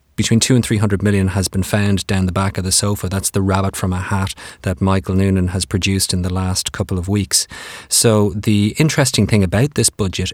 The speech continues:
is the split, um, between the extra cash available for investment and the extra cash available for tax cuts.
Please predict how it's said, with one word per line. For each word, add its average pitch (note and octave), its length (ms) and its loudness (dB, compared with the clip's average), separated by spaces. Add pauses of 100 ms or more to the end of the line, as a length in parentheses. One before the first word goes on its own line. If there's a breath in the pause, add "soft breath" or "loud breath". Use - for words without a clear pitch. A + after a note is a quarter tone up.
is G2 280 0
the - 140 -4
split, - 580 0 (440 loud breath)
um, F#2 380 2
between G#2 680 0 (320 loud breath)
the G2+ 180 0
extra G#2 300 -2
cash - 300 0
available F#2+ 340 0
for F#2 220 -4
investment A#2 580 0 (380 soft breath)
and A2 100 4
the G2+ 80 2
extra G2+ 300 -2
cash G2 420 -2
available F#2+ 480 -2
for - 160 -6
tax - 420 -4
cuts. - 400 -6